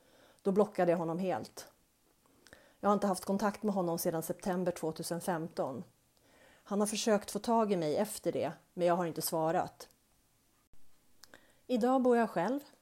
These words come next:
Jag är fri men skuldsatt efter bland annat det lån jag tog för att rädda honom genom att lösa ut honom från M C-klubben där han gjort bort sig. Någonting som kallas för bad standing. Jag lever i dagsläget, eh,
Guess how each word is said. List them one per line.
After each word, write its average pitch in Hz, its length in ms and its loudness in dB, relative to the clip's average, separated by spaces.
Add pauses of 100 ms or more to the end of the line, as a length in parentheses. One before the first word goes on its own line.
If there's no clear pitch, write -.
(220)
Jag 175 120 0
är 175 60 4
fri 202 380 0
men 214 140 -2
skuldsatt 208 760 -2
efter 190 440 0
bland 196 240 2
annat 190 220 -2
det 190 80 0
lån 220 360 2
jag 196 140 0
tog 208 360 -2 (420)
för - 140 0
att 180 180 2
rädda 185 340 2
honom 190 500 0
genom 175 300 0
att 175 120 -6
lösa 180 300 2
ut 175 180 0
honom 165 220 -2
från 175 120 -4
M 165 180 -4
C-klubben 175 560 0
där 160 80 0
han 170 180 -2
gjort 170 160 -4
bort 185 200 -2
sig. - 320 0 (420)
Någonting 180 380 0
som 175 120 -6
kallas 156 240 0
för 175 60 -6
bad 160 280 0
standing. 175 640 -2 (1080)
Jag 220 420 2
lever 214 420 6
i 202 80 4
dagsläget, 202 920 0
eh, 180 260 2